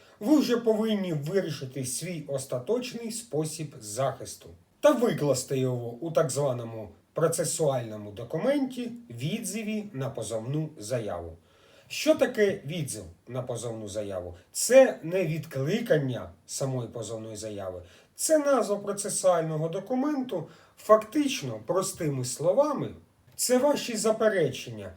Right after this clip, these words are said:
щодо суті позовних вимог. Цей документ необхідно подати в строк,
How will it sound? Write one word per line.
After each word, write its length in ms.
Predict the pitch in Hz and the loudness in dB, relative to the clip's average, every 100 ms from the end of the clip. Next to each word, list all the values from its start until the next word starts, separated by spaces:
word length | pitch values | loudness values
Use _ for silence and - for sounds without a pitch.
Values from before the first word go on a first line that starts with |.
| _ | _
щодо 440 | - - 160 131 123 | -14 0 2 2 0
суті 480 | - 262 285 254 240 | -2 -2 -2 -2 -4
позовних 840 | - 135 120 117 120 160 165 - - | -2 -2 0 -4 -2 -2 -4 -10 -10
вимог. 480 | 123 135 117 90 - _ _ _ - - - _ - | -4 -2 -4 -8 -14 _ _ _ -20 -20 -20 _ 0
Цей 280 | - 277 147 | 10 10 10
документ 720 | 139 135 127 208 285 277 - - | 2 0 2 4 4 0 -8 -6
необхідно 560 | 147 139 - 135 123 120 | -2 -2 -4 -6 -6 -2
подати 560 | 123 120 101 147 185 196 | -4 -2 -4 -4 -6 -8
в 40 | - | -8
строк, 600 | - 190 190 139 - | -4 -2 2 2 0